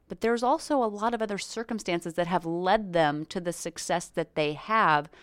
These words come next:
through being born at either the right time of the year and the right month if you're a hockey player,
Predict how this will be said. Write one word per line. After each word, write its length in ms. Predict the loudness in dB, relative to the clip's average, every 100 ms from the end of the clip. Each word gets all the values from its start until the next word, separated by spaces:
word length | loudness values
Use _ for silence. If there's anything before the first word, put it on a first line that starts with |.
| -20 -20
through 280 | -6 -2 -2
being 320 | 0 2 2
born 340 | 0 0 0 0
at 80 | -2
either 220 | -4 -2
the 140 | -2
right 280 | -2 -2 -4 _ _
time 340 | -8 -4 -2 -2
of 100 | -4
the 80 | -6
year 300 | -4 -2 -2
and 120 | -2
the 60 |
right 220 | 2 2 2
month 320 | -2 -2 -2
if 120 | -4
you're 100 | -2
a 60 | -2
hockey 340 | -2 -4 -6
player, 420 | -6 -4 -2 -4